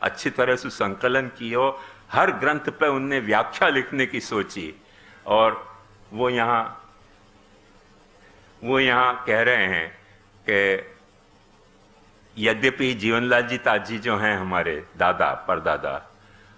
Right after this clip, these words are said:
वो संस्कृत के अच्छे लेखक हैं, पर उनने क्योंकि ब्रजभाषा में लिखने की सोची है,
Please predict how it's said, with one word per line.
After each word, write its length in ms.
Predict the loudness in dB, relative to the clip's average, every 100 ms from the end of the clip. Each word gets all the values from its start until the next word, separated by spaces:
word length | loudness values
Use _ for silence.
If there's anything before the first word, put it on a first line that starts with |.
| -10
वो 100 | -6
संस्कृत 480 | -2 -2 -4 -6 -6 0
के 60 |
अच्छे 520 | 0 0 -2 -2 -2 -16 -20 -10
लेखक 360 | -4 -2 -2 -4 -2
हैं, 260 | -4 -6 -12 _ _ _ _ _ _ _ _
पर 540 | -4 -2 -2 -6 -12 -14
उनने 520 | -10 -6 -2 -2 -4 -6
क्योंकि 340 | -6 -4 -4 -2
ब्रजभाषा 580 | -4 -4 -2 -2 0
में 140 | -2 -4
लिखने 340 | -6 -8 -10
की 120 | -10
सोची 480 | -10 -8 -8 -8 -8
है, 240 | -8 -10